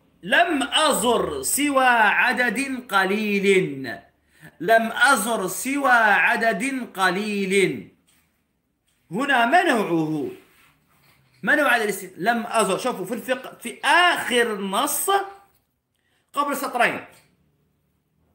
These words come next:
لم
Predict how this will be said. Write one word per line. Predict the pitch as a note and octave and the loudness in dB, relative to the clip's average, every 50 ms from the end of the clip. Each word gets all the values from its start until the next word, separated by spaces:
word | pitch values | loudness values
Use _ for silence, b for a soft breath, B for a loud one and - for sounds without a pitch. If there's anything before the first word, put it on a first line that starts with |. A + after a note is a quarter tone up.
| _ _ _ _ _ _ _ _ _ _ _ _ _ _ _ _ _ _ _ _ _ _ _ _ _ _ _ _ _ _ _ _ _ _ _ _ _ _ _ _ _ _ _ _ _ _ _ _ _ _ _ _ _ _ _ _ _ - | _ _ _ _ _ _ _ _ _ _ _ _ _ _ _ _ _ _ _ _ _ _ _ _ _ _ _ _ _ _ _ _ _ _ _ _ _ _ _ _ _ _ _ _ _ _ _ _ _ _ _ _ _ _ _ _ _ -12
لم | - G3+ A#3+ B3 B3 | -8 -6 -4 -4 -4